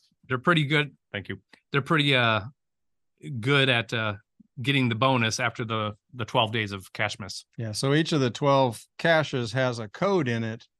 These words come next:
Speaker 2: or a set of codes, and then if you find all twelve caches, then you can put those codes together for the bonus cache. And the bonus cache is anywhere from the day after Christmas to they've done it as late as, uh, the,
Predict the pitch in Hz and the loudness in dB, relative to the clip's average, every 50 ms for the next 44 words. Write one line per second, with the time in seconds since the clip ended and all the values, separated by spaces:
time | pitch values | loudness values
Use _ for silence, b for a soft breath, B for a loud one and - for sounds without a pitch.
0 | _ _ - 131 127 120 - - 151 147 135 123 104 - - 156 156 147 135 127 | _ _ -2 -2 0 0 0 2 2 2 2 2 -2 -4 -2 0 0 0 0 0
1 | 123 117 120 123 123 120 123 123 123 120 117 - b b b b - 135 113 131 | -2 -2 -4 -4 -2 -2 -2 -2 -2 -2 -4 -6 b b b b -8 -6 -4 -2
2 | 135 123 - - 147 147 151 147 135 131 127 123 113 - - 147 139 131 117 - | -2 -2 0 2 2 4 4 4 4 2 2 2 0 -2 -2 0 0 0 -2 -2
3 | - 156 165 170 156 - - 131 120 107 - 127 127 127 127 120 - 123 113 - | 0 0 0 0 0 -2 -6 -6 -6 -6 -4 -4 -2 -2 -2 -2 -2 -6 -6 -2
4 | 151 143 143 143 131 127 117 - - - 156 151 151 135 127 - 135 123 131 135 | -4 -2 0 0 0 0 0 -2 -2 0 2 2 2 0 -2 -4 -2 0 0 2
5 | 127 123 113 - - 117 113 110 117 147 175 202 185 147 120 - - - 120 110 | 2 0 -4 -4 -6 -6 -6 -2 -2 0 0 0 0 -2 -2 -4 -2 -2 -2 0
6 | 110 107 107 107 - - _ b b b b b b b _ _ - 123 127 120 | -2 -2 -6 -8 -12 -18 _ b b b b b b b _ _ -8 -4 -4 0
7 | 117 143 147 160 151 135 - - - 135 127 127 123 120 - 127 123 117 - - | 2 2 2 2 2 0 -2 -2 -2 0 0 0 0 -2 -4 -6 -8 -8 -8 -12
8 | - _ _ - 143 143 139 131 127 131 131 127 120 - - 127 123 120 120 117 | -16 _ _ -4 -2 0 0 2 2 2 2 2 0 -2 -2 -2 -2 0 -2 -4
9 | 113 110 104 _ _ _ _ _ _ _ - - 123 131 135 135 135 135 123 - | -4 -6 -10 _ _ _ _ _ _ _ -8 -6 -2 0 2 4 4 2 2 0
10 | - 123 113 - 143 135 127 - - 135 127 127 117 - - - 135 127 123 123 | -2 -6 -4 -2 -2 -2 -2 -2 -4 -2 -2 -2 -4 -6 -8 -4 -4 -2 -2 0
11 | 123 120 120 120 113 113 123 123 123 120 117 113 104 123 120 120 123 120 117 117 | -2 -2 -2 -4 -4 -4 -4 -4 -4 -4 -6 -6 -6 -4 -2 -2 -2 -2 -2 -4
12 | 113 110 104 - 123 117 113 113 110 110 113 110 113 107 | -6 -6 -6 -6 -6 -4 -4 -6 -6 -6 -8 -8 -8 -10